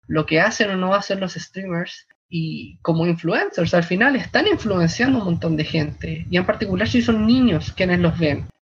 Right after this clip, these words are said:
Como lo es el, el caso de los streamers más famosos, ¿cierto? Hablamos de, no sé, del Rubius de, eh, de Ninja en, en, en otra época, ¿cierto? Y son niños que los ven.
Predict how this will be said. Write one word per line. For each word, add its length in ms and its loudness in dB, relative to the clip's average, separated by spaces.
Como 180 -2
lo 120 4
es 120 2
el, 240 0
el 120 -4
caso 240 0
de 160 2
los 120 -14
streamers 260 2
más 140 2
famosos, 400 2
¿cierto? 400 2
Hablamos 360 2
de, 120 -14
no 80 -18
sé, 140 0
del 180 4
Rubius 540 2
de, 380 -2
eh, 240 -10
de 120 -4
Ninja 640 4
en, 320 -6
en, 180 -8
en 140 0
otra 240 4
época, 360 -2
¿cierto? 300 -2
Y 220 0
son 240 4
niños 320 4
que 120 0
los 160 0
ven. 280 -2